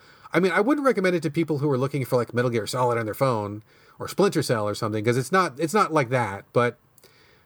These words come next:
the stealth consideration is, is married pretty nicely to the conceit of being cards. So if you want something where it's kind of like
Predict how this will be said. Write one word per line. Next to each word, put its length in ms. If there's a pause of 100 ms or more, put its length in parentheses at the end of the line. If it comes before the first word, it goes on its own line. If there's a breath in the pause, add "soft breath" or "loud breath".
(140 soft breath)
the 140
stealth 280
consideration 720
is, 260
is 220
married 480
pretty 200
nicely 440
to 400
the 80
conceit 460
of 100
being 220
cards. 560 (360 soft breath)
So 200
if 120
you 80
want 280
something 360
where 120
it's 140
kind 360
of 60
like 240